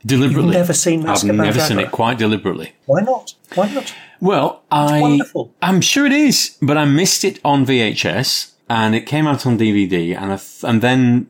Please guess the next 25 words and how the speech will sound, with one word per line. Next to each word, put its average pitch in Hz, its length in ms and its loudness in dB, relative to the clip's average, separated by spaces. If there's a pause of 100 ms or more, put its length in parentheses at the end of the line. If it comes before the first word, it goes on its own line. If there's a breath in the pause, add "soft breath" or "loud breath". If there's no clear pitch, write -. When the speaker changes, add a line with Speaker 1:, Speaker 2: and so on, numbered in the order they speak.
(140)
Speaker 1:
I 110 100 -2
don't 117 160 -2
know 107 80 0
why 92 240 0
I'd 85 120 -4
not 85 180 -2
had 87 160 -2
it, 92 200 -4
but 98 220 -2
then 123 160 0
we 139 80 2
started 123 320 -2
the 104 120 -4
podcast, 85 840 -6 (380 loud breath)
and 107 80 -2
I - 40 -2
thought, 131 220 -2
sooner 156 300 2
or 127 60 0
later, 92 640 -2
this 92 200 -8
is 107 60 -6
gonna 101 140 0
come 95 220 -2
up, 80 240 -6